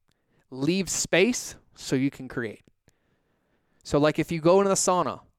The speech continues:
just sit there in silence and watch what happens. You'll consume your own thoughts, and you'll have the best clarity you've ever had. Go sit on the couch, look out the window, and just stare at nothing and practice boredom for thirty minutes. Watch what comes up. So the bonus one is space.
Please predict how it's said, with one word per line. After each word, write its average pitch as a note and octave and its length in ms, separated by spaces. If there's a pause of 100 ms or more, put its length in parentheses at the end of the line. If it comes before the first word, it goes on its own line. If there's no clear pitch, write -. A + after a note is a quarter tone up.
(300)
just - 220
sit - 160
there A#3+ 160
in G#3 80
silence F3+ 540
and B2+ 100
watch C#3+ 300
what D3 80
happens. D#3 400
You'll D#3+ 100
consume E3+ 460
your D#3 100
own C3+ 120
thoughts, D3 380
and C#3+ 80
you'll D3 100
have D3+ 40
the C3 80
best C#3+ 320
clarity C3+ 240
you've B2+ 100
ever B2 200
had. A#2+ 260 (1300)
Go F#3 160
sit G#3+ 220
on A#3 100
the B3 60
couch, - 480 (400)
look D3 180
out G3 140
the A3 80
window, A#2 400 (260)
and C#3 120
just C#3+ 200
stare D#3+ 380
at C#3+ 120
nothing C3+ 440
and A#2+ 140
practice C3+ 360
boredom B2 500 (280)
for C3+ 80
thirty B2 300
minutes. - 360
Watch C3 380
what C3+ 140
comes A2+ 240
up. A2 180 (640)
So - 160
the C#3 100
bonus E3+ 420
one D3+ 140
is B2+ 100
space. - 540